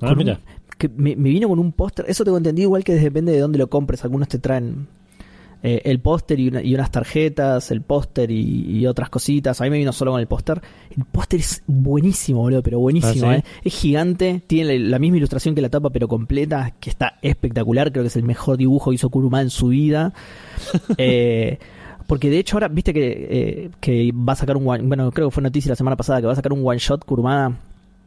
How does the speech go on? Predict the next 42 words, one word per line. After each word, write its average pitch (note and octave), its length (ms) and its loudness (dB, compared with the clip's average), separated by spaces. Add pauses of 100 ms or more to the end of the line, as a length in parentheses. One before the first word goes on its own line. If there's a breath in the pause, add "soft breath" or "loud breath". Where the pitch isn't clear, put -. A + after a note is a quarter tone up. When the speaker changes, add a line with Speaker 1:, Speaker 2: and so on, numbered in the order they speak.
Speaker 2:
en C#3 120 2
la A2+ 200 2
Champion C#3 400 2
Speaker 1:
Ah. - 40 0
Speaker 2:
Red, C#3 160 0
creo C3+ 140 0
que A#2 140 0
es. F3 160 -4 (460 loud breath)
Bueno, C#3 340 0 (260 soft breath)
eh, A#2 640 2 (540)
ahora C#3+ 260 2
sacó D#3 180 0
una F3+ 100 2
ilustración E3+ 680 0
para, A2+ 500 -4
no A#2+ 200 0
sé, B2 200 -2
para G2 160 -2
conmemorar A#2 600 0
eso B2 320 0
o A#2+ 80 2
algo B2 120 2
así, C#3 280 0
que C3 100 -2
viene C3+ 220 0
de C3 120 0
regalo, B2+ 460 0 (140)
que, B2 240 -2 (120)
que C#3 220 2
es - 240 -4 (420 loud breath)
absolutamente E3 840 0
deforme, D3 600 0
boludo, C#3 520 2 (260 loud breath)
que C3 280 0
en C3 140 2
la B2+ 100 2
que B2+ 120 0
Seiya D#3+ 340 0
tiene D3 320 2
el B2+ 220 0
cuello D#3 360 0
girado D3+ 720 2